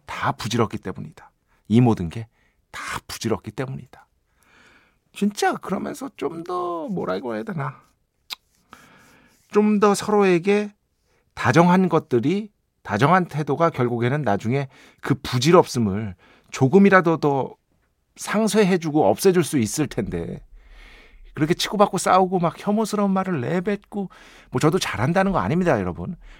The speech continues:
근데 그런 것들로 막 이렇게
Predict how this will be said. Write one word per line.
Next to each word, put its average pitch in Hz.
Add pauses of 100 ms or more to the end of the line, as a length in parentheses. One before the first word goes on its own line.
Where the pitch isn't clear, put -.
근데 151 (360)
그런 202
것들로 185 (100)
막 - (560)
이렇게 180